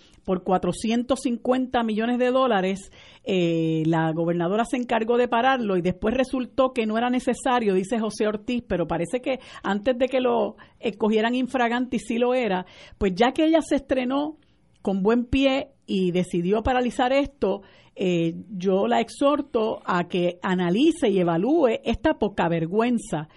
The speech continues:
que hizo Ricardo Rosselló antes de irse de ahí, que no lo deje nada más que en manos de Yaresco, que ella también,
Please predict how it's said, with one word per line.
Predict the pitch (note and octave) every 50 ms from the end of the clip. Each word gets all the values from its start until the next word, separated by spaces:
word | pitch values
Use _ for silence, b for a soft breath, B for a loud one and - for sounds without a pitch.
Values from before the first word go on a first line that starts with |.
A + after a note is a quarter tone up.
| b b b _
que | - G3+ F3+
hizo | G3 G#3 G3+ C#4 B3+
Ricardo | B3 A#3+ G#3 A#3 A3+ A3 A#3+ A#3+
Rosselló | A#3+ B3 A#3+ - B3 A#3+ B3+ C4+ C#4+ D#4 - -
antes | A3 G3+ A3 A3 - B3+ B3
de | G#3+ A3+ G3+
irse | G3+ G3+ F#3+ - B3+ A#3+
de | A#3+ A3
ahí, | G#3 G#3+ A3+
que | G#3+ - A#3+
no | A#3+ B3+ C#4+
lo | E4 E4 E4
deje | E4+ E4+ E4 F4
nada | E4+ E4+ D#4+ D#4+ D#4
más | D#4 D#4+ D4+
que | D#4 -
en | D4+ C#4+
manos | C#4+ C#4 C#4 C#4+
de | C4+ D#4 D4
Yaresco, | D4 D4+ C#4 B3 A#3 B3+ C4+ C4 _ - A#3 E3+ - B B B B B B B B B
que | - B3 A3 G#3+
ella | A3 A#3+ C#4 D4+ D4
también, | D#4+ C#4+ C#4 C#4 A#3+ C4+ C4 C4 C4 C#4 C#4+ D4 C#4+ C#4